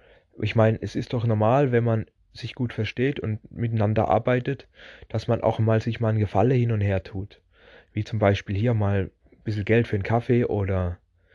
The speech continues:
vom Automat oder hier hast du mal dies oder kannst du mir mal helfen da, das mal dahin hebe oder das Teil hole, weil's jetzt nach außer Reichweite ist. Weißt du, was ich mein? Man tut sich halt hin und wieder mal einen Gefallen hin und an, hin und her, wenn man sich gut versteht und so weiter.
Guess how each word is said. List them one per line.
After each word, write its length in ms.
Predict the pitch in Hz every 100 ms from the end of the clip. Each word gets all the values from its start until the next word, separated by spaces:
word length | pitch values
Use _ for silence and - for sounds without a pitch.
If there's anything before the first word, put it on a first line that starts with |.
| _ _ _ -
vom 120 | 107
Automat 640 | 95 107 98 107 123 120
oder 240 | - 107 98
hier 300 | 90 127 113
hast 140 | 110
du 80 | -
mal 80 | 98
dies 320 | 123 135 -
oder 200 | - 98
kannst 240 | 104 104
du 60 | 104
mir 40 |
mal 120 | 101 104
helfen 280 | 110 107 98
da, 300 | 117 135 135 - - - -
das 180 | 117 120
mal 160 | 113
dahin 320 | 113 104 143
hebe 380 | 139 135 135 127
oder 320 | 123 92 107
das 260 | 95 107 -
Teil 260 | - 123 131
hole, 340 | 131 131 123
weil's 220 | 117 113
jetzt 200 | 117 -
nach 100 | 113
außer 260 | - 113 117
Reichweite 520 | 110 120 113 113 110
ist. 400 | - 120 - - - - -
Weißt 200 | 143 165
du, 80 | 139
was 160 | 131
ich 120 | 123
mein? 340 | 120 107 101 90 - - -
Man 140 | 117
tut 180 | 135 160
sich 140 | 131
halt 140 | 127 117
hin 120 | 131
und 100 | 123
wieder 200 | 123 131
mal 120 | 113
einen 60 | 110
Gefallen 380 | 107 110 117 113
hin 140 | 113
und 120 | 104
an, 140 | 98 -
hin 320 | 110 104 113
und 180 | 104 95
her, 280 | 95 90 85 _ _ - -
wenn 100 | -
man 80 | 113
sich 140 | 107 -
gut 160 | 120
versteht 380 | 113 104 113 117
und 120 | 110
so 100 | 101
weiter. 360 | 95 90 -